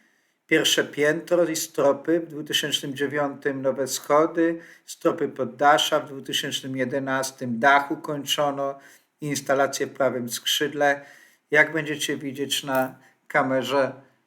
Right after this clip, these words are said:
jeszcze cały czas odbudowywana jest wieża. W dwutysięcznym dwudziestym drugim roku zakończono relewację,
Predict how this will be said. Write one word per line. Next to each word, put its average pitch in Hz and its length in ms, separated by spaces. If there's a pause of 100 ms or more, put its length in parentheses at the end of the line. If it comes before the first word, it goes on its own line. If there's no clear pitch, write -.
(500)
jeszcze 139 540
cały 120 340
czas 131 340
odbudowywana 120 840
jest 117 240
wieża. 127 480 (100)
W 131 40
dwutysięcznym 175 720
dwudziestym 165 540
drugim 175 360
roku 170 280
zakończono 156 580
relewację, 143 640